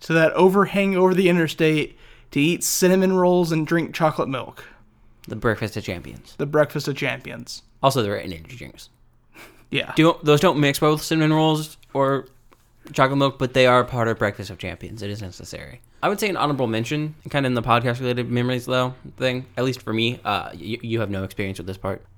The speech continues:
Speaker 2: Uh, our YouTube that just launched, I did so many thumbnails, and I still have more to go.
Speaker 1: Dude, you've impressed me with how artistic you are. If you haven't seen our YouTube channel yet, which, which just went live last week, um, go check it out. I don't have the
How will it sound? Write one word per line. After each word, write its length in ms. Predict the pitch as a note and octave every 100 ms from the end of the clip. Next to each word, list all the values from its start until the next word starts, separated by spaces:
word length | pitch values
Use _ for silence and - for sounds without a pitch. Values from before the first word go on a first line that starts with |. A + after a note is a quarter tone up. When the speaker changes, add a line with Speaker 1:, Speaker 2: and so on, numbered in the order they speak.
| -
Speaker 2:
Uh, 400 | A#2+ A#2+ A#2 -
our 100 | A#2
YouTube 420 | D#3 F3 B2+ F#2+
that 160 | A2+ A2
just 180 | A2 G#2
launched, 380 | G2+ F#2 - - - - - -
I 280 | A2+ A#2
did 500 | A#2 A#2 A2 G#2+ - - - - - -
so 480 | - D3 D3 C3+
many 220 | B2 A2+ A2
thumbnails, 380 | G#2+ G2+ F#2+
and 80 | G2
I 60 | G#2
still 180 | A#2+ G#2+
have 100 | G#2
more 320 | G#2+ G#2+ G#2
to 80 | G2+
go. 320 | G2 F#2 F#2+ _ _ -
Speaker 1:
Dude, 200 | G#3+ F3+
you've 200 | G#3+ G#3+
impressed 420 | G3+ F3+ F3+ F3
me 60 | D3
with 100 | C#3+
how 220 | D3 C#3
artistic 520 | C#3+ C#3 C#3+ - C3
you 140 | C3+ B2+
are. 140 | C3+ - - - -
If 160 | G3 F#3
you 120 | B3
haven't 180 | C4 B3+
seen 160 | B3+
our 80 | A#3+
YouTube 380 | G#3 G#3 A#3 G3+
channel 280 | B3+ A#3 A#3
yet, 220 | A#3 -
which, 180 | F3 -
which 300 | G#3+ A#3 A3
just 200 | A#3 F#3
went 140 | A3
live 300 | F#3+ F3+ E3
last 340 | D#3 E3+ D#3+ E3
week, 340 | D3+ D#3 - - - - - - -
um, 240 | F3+ E3 F3
go 100 | A3+
check 200 | A#3+ A3
it 80 |
out. 340 | F3 B3+ - - - - E3+
I 120 | D#3+
don't 140 | E3 D#3
have 180 | D#3+ D#3
the 420 | D#3+ D3+ C#3+